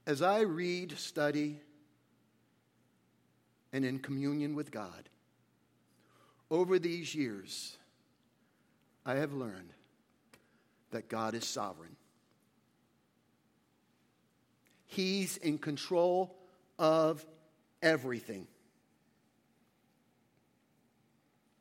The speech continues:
The events of our lives just don't happen by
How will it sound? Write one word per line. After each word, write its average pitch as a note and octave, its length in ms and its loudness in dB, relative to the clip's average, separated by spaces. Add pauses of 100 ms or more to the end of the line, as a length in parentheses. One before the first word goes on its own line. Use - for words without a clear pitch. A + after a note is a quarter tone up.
(1200)
The G#3+ 280 4
events B3+ 500 8
of G#3+ 260 8
our G3+ 180 10
lives F3+ 640 8 (440)
just C4 400 8
don't B3 260 10
happen A3+ 480 8
by E3 320 8